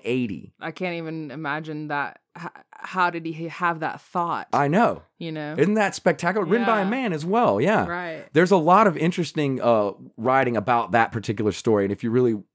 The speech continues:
Speaker 1: wanna look it up, look up The Wife of Bath's Tale, and you can find a lot of fascinating
Speaker 2: Yeah, that's
Speaker 1: stuff about it.
Speaker 2: very interesting.
Speaker 1: It's a pretty cool story, right?
Speaker 2: Yeah,
Speaker 1: It's like,
Speaker 2: yeah.
Speaker 1: whoa. Yeah.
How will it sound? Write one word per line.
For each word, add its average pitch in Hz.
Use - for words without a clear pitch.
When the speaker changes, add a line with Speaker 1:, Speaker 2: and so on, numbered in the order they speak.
Speaker 1:
wanna 113
look 117
it 110
up, 117
look 110
up 120
The 107
Wife 107
of 95
Bath's 101
Tale, 95
and 90
you 101
can 104
find 95
a -
lot 95
of 87
fascinating 85
Speaker 2:
Yeah, 294
that's 208
Speaker 1:
stuff -
about 87
it. -
Speaker 2:
very 170
interesting. 160
Speaker 1:
It's -
a 156
pretty 190
cool 170
story, 180
right? 160
Speaker 2:
Yeah, 165
Speaker 1:
It's -
like, 147
Speaker 2:
yeah. 185
Speaker 1:
whoa. 135
Yeah. 117